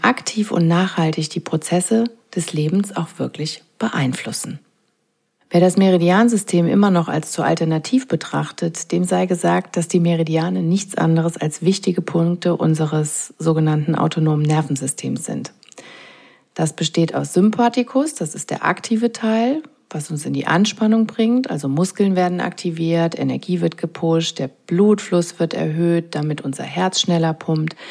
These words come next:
Das ist quasi der Fight-and-Flight-Modus, unser Gaspedal. Der zweite Teil des autonomen Nervensystems, das ist der Parasympathikus. Der ist für Ruhe und für Erholung und für Regeneration zuständig. Der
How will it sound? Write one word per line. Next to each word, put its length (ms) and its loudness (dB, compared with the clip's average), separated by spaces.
Das 160 2
ist 140 2
quasi 320 2
der 160 2
Fight-and-Flight-Modus, 1200 0
unser 220 -2
Gaspedal. 680 -8
Der 140 -2
zweite 480 4
Teil 400 -8
des 440 -8
autonomen 520 0
Nervensystems, 840 -2
das 180 -4
ist 160 -8
der 80 0
Parasympathikus. 1300 -4
Der 160 -4
ist 140 -4
für 160 -4
Ruhe 480 4
und 220 0
für 140 -4
Erholung 680 4
und 160 -4
für 160 -4
Regeneration 920 2
zuständig. 680 -8
Der 320 -6